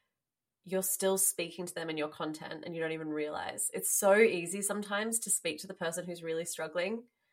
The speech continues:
versus speaking to the person that, yeah, has problems and has issues,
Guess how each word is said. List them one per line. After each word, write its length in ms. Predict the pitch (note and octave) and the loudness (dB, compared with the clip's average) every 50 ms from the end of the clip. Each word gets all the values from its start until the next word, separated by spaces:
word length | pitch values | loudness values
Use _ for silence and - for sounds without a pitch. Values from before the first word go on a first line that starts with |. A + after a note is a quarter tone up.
| _ _ _ _ _ _ _ _ _ _ _ _ _ _ _ _ _ _ _ | _ _ _ _ _ _ _ _ _ _ _ _ _ _ _ _ _ _ _
versus 480 | F3 F3+ F#3+ F#3 F#3 F#3 - F#3+ F#3 - | 6 8 8 8 8 6 2 2 2 2
speaking 360 | - - - F#3 F#3 F3+ G3+ | 2 2 0 -2 -2 -2 -4
to 80 | F#3+ | -4
the 60 | G3+ G3 | -4 -4
person 440 | - - F3+ F#3 F#3 - F#3 E3 E3+ | -4 -2 0 0 0 0 -2 -2 -2
that, 160 | F3 D#3+ F#3 | -2 0 2
yeah, 360 | G#3+ C4+ B3 F3 E3 F3+ G3 | 4 6 6 6 6 4 2
has 240 | F#3 - G3 F#3+ F#3 | 0 0 0 0 0
problems 480 | - - - G3+ F#3+ F#3 C#3+ C3+ F3 F3 | -4 -6 -4 -4 -2 0 -2 -2 -2 -4
and 80 | E3+ | -6
has 180 | F3 E3 D#3+ - - | -6 -6 -6 -6 -6
issues, 560 | F#3+ F#3 - - C3+ G#2+ C#3 F#3 F#3 - | -6 -4 -4 -4 -4 -4 -2 -2 -2 -4